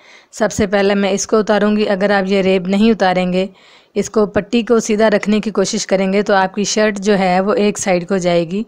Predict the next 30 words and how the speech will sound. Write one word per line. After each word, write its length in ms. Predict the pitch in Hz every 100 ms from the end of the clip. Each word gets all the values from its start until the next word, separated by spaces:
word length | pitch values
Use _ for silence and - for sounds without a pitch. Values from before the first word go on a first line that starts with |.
| - _ _
जब 200 | 208 185
आप 180 | 180 170 -
पहनेंगे 400 | 170 165 160 160
तो। 220 | 156 165 _ - _ _ _
अगर 280 | 202 202 233
ये 480 | 233 233 202 220 220
नहीं 320 | 214 190 233
निकल 340 | 240 208 220 214
रही 160 | 247
तो 100 | 226
आप 140 | 202 190
इसको 260 | 196 220 202
कट 240 | 214 202
कर 200 | 226 208
दें, 200 | 190 226
पट्टी 320 | - 165 208
को 140 | 196 202
मत 180 | 180
देखें। 400 | 156 160 - 165 - - _ _ - - - - - _ _ _ _ _ _ _ _ _ -
ये 120 | 202
देखें, 320 | 190 190 208
इस 140 | 196 -
तरह 180 | 190 196
से 280 | - 220 - _ _ _ _ _ _
इसको 280 | 226 - 214
मैंने 280 | 208 202 202
रेब 240 | 185 185
को 140 | 185 196
उतार 300 | 185 180 175
दिया। 320 | 208 233